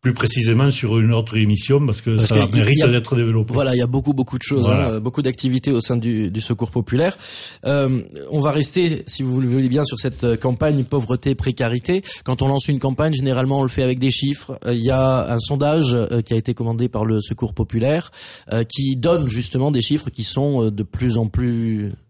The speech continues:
Speaker 2: alarmants,
Speaker 1: Inquiét-, inquiétant.
Speaker 2: inquiétants.
Speaker 1: C'est, alors, euh, ce, ce sondage qui vient de sortir, euh, la semaine dernière précise que, par exemple, quatre-vingt-six pour cent des gens, euh, sondés craignent pour la pauvreté pour leurs enfants.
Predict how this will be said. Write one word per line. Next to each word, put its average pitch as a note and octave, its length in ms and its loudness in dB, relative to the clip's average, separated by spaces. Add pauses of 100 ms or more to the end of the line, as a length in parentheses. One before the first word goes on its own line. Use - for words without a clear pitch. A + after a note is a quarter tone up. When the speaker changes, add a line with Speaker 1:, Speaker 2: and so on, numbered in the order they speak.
(120)
Speaker 2:
alarmants, A#2 440 4 (120)
Speaker 1:
Inquiét-, C3 80 2
inquiétant. A2 340 0
Speaker 2:
inquiétants. A2 300 -2 (960)
Speaker 1:
C'est, D3+ 540 2
alors, B2+ 380 0
euh, A2 120 0
ce, A#2+ 360 0
ce C3+ 180 2
sondage C#3+ 580 4
qui A2 140 -8
vient A2 80 2
de G#2+ 100 4
sortir, A2 480 -4
euh, E2+ 600 -6
la F2 60 -12
semaine F#2+ 280 -4
dernière C#3 680 2 (580)
précise C#3+ 440 2
que, A#2 100 0
par A#2+ 180 2
exemple, C3 440 4
quatre-vingt-six D3+ 760 2
pour - 260 -4
cent C#3+ 160 2
des A#2+ 200 4
gens, D#3 200 4 (160)
euh, F#2+ 480 0
sondés A2 680 0 (420)
craignent D#3 320 6
pour B2+ 140 2
la B2 60 4
pauvreté A2+ 440 4
pour A#2+ 160 -2
leurs G#2 180 4
enfants. G2+ 380 4